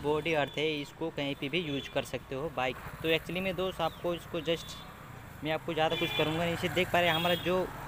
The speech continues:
राइट साइड का इंडिकेटर है, हमारा जो जिसे देख पा रहे हैं राइट साइड का इंडिकेटर से तार आया हुआ है दोस्त, इसमें एक ग्रीन सा कलर का जो वायर है दोस्त, ये हमारा होता है यानी कि ग्राउंड वायर। तो दोस्त, आपको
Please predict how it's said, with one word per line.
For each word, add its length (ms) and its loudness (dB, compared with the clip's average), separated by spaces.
राइट 240 8
साइड 260 8
का 100 4
इंडिकेटर 500 6
है, 120 6
हमारा 240 4
जो 160 0
जिसे 180 -2
देख 160 4
पा 100 0
रहे 80 4
हैं 80 2
राइट 180 4
साइड 160 0
का 120 -2
इंडिकेटर 680 0
से 140 -4
तार 220 4
आया 220 4
हुआ 120 2
है 60 2
दोस्त, 220 0
इसमें 440 0
एक 200 2
ग्रीन 260 0
सा 200 0
कलर 280 2
का 80 0
जो 160 0
वायर 260 6
है 80 2
दोस्त, 300 -2
ये 80 2
हमारा 260 2
होता 280 0
है 220 2
यानी 180 2
कि 220 -2
ग्राउंड 320 6
वायर। 240 4
तो 60 -4
दोस्त, 260 -2
आपको 480 2